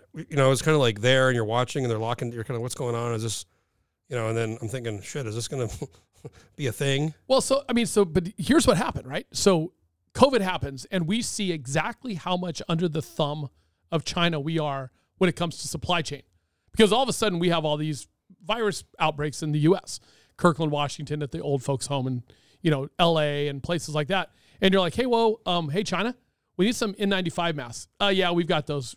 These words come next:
Speaker 2: We got those right now. We can't really get them to you 'cause we need 'em here." What the huh?
Speaker 1: Mem-, mem-, mem-, remember Lab Leak when you couldn't talk about that? That was racist. That
Speaker 2: <laughs> Yeah.
Speaker 1: was, that was not something you could even say. And not, now it seems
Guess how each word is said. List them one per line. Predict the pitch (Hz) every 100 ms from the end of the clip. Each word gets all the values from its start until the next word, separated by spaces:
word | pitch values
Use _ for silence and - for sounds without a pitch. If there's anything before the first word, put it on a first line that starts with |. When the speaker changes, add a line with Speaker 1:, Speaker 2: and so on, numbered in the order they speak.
| -
Speaker 2:
We | 165 170
got | 175
those | 165 156
right | 151 147
now. | 147
We | 147
can't | - 160
really | 151
get | 139 147
them | 143
to | 135
you | 135
'cause | 127 139
we | 135
need | 135
'em | 120
here." | 117 117 - _ _ _ _ _ _ _ _ -
What | 135 127 196
the | 175
huh? | 120 185 339 _ _ _
Speaker 1:
Mem-, | 143 160
mem-, | 170 156
mem-, | 156 151
remember | 156 147 165 170
Lab | 123 131 147
Leak | 156 165 -
when | 113
you | 110
couldn't | 139 123 - _ -
talk | 127
about | 127 131 131
that? | 131 135
That | 127
was | 110
racist. | 104 123 127 120 127 120
That | 147
Speaker 2:
<laughs> |
Yeah. | 117
Speaker 1:
was, | - - - - -
that | -
was | 117 107 -
not | 131 151 156
something | 160 156
you | 151
could | 147
even | 143 135
say. | 127 147 147 143 143 139 - _ _ -
And | 135
not, | 135 139
now | 139 156
it |
seems | - 151 139 120 -